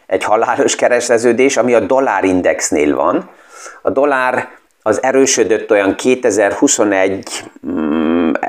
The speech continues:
év elejétől, februártól, um, kétezerhuszonkettő novemberig körülbelül elég erősen, szinte huszonöt százalékkal emelkedett,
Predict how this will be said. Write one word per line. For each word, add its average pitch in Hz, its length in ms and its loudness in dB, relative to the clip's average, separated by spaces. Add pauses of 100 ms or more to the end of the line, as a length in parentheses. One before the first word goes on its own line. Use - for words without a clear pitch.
(120)
év 107 220 2
elejétől, 117 640 2
februártól, 110 1040 0 (560)
um, 95 680 0 (100)
kétezerhuszonkettő 98 1800 0
novemberig 98 640 0
körülbelül 101 840 2
elég 92 320 0
erősen, 113 540 0
szinte 113 280 -2
huszonöt 90 360 0
százalékkal 80 600 0
emelkedett, 131 560 0